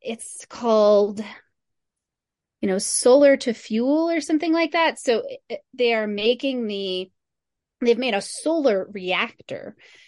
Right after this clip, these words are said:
in order to create this kerosene so that it will be carbon neutral. So when the,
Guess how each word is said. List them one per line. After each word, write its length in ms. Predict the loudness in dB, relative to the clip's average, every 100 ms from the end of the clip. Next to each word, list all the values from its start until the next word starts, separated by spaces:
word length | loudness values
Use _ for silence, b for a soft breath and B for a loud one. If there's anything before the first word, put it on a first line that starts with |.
| b
in 160 | 0 0
order 440 | 4 4 4 2
to 240 | 0 -4 -6
create 440 | -4 0 2 2
this 160 | -2 -12
kerosene 840 | -4 -2 0 -2 -6 -8 -8 -8 b b b -18
so 440 | 0 4 6 4
that 420 | 2 0 0 -2
it 260 | -4 -6 -6
will 120 | -6
be 140 | -6 -8
carbon 480 | -4 -2 0 -2
neutral. 360 | -6 -10 -10 -10
So 220 | -6 -6
when 220 | -4 -6
the, 340 | -6 -8 -10